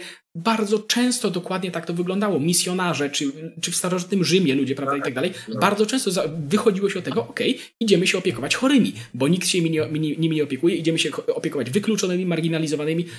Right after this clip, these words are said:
Speaker 1: ponieważ nikt ich nie chce, a potrzebują pomocy, to są dzieci Boże, to są ważni ludzie, my musimy im pomóc i wynikało z tego później coś, coś większego, natomiast, y, natomiast masz całkowitą, y, masz całkowitą rację.
Speaker 2: Znasz,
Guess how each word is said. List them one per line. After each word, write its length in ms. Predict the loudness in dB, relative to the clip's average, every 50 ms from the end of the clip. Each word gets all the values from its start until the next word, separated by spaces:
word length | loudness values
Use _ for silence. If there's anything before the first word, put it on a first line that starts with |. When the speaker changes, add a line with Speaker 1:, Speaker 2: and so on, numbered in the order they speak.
| -8 -4
Speaker 1:
ponieważ 280 | -2 0 0 0 0
nikt 160 | -2 -2 -2
ich 80 | 0 0
nie 100 | 0 0
chce, 180 | 0 -2 -2 -4 -6 -10
a 60 | -10 -6
potrzebują 440 | -6 -2 -2 0 2 6 4 4
pomocy, 340 | 4 4 -2 -2 -2 -2 -6 -6
to 140 | -8 -12
są 100 | -12 -8 -4
dzieci 220 | -2 0 2 4
Boże, 200 | 4 4 4 4
to 100 | 0 0
są 100 | -6 -6
ważni 320 | 0 2 2 2 2 2 0
ludzie, 300 | 0 2 2 0 -2 -2 -8 -4
my 280 | 0 2 0 0 0 -6 -8
musimy 320 | -4 -2 0 0 0 0 -2 -4 -4
im 160 | -4 -4 -2 -2
pomóc 320 | -2 -2 -2 -2 -4 -6 -10 _ _ _ -10 -10
i 180 | -10 -10 -10 _ _ _ _ _ _ -10
wynikało 680 | -2 6 8 10 10 10 8 6 2 2 2 4 4
z 80 | 2 0
tego 200 | 0 -2 -2 -4
później 360 | -2 -4 -2 -2 0 -2 -2
coś, 460 | -2 -2 -2 -2 -4 -4 -6 -10 _ _ -20 -18 _ -6
coś 160 | -4 -4 0
większego, 420 | 0 0 2 2 2 0 0 -2 -4
natomiast, 540 | -6 -4 -2 -2 -2 -2 -2 -4 -6 -8 _ _ _ _ _ _ _ _ _ _ _ -20 _ _ -8
y, 100 | -6 -4
natomiast 340 | -2 -2 -2 -2 -2 -2 -2
masz 160 | -2 -2 0
całkowitą, 520 | 0 -2 -2 -4 -6 -6 -6 -6 -8 -8 -8 -14 _ _ _ _ _ _ _ _ _ _ _ _ -8 -6
y, 140 | -6 -6 -4
masz 160 | -4 -4 -4
całkowitą 420 | -4 -6 -6 -8 -8 -8 -8 -6 -6
rację. 300 | -6 -8 -10 -14 -16 _ _ _ -20 -18 -18 -18 _ _ -8
Speaker 2:
Znasz, 320 | -6 0 6 6 6 6